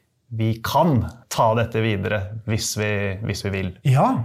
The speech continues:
Speaker 2: for det har jo en avskrekkende kapasitet, en avskrekkende funksjon, eh, i seg selv.
Speaker 1: Ja.
Speaker 2: Man er veldig redde for at Iran fa-, faktisk skal ta beslutningen om å fremstille slike våpen. Det er en situasjon ingen ønsker.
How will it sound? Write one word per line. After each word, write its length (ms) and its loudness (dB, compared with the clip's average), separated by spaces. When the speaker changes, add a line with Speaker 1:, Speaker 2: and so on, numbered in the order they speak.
Speaker 2:
for 140 -2
det 180 2
har 160 2
jo 60 6
en 100 4
avskrekkende 600 2
kapasitet, 580 0
en 400 4
avskrekkende 580 2
funksjon, 680 4
eh, 280 2
i 0 -
seg 180 0
selv. 320 0
Speaker 1:
Ja. 140 -6
Speaker 2:
Man 160 4
er 120 4
veldig 320 4
redde 360 4
for 120 4
at 100 0
Iran 280 4
fa-, 420 4
faktisk 260 0
skal 340 2
ta 120 0
beslutningen 560 2
om 120 4
å 180 2
fremstille 440 0
slike 240 0
våpen. 480 0
Det 100 0
er 100 2
en 100 2
situasjon 580 0
ingen 260 4
ønsker. 460 0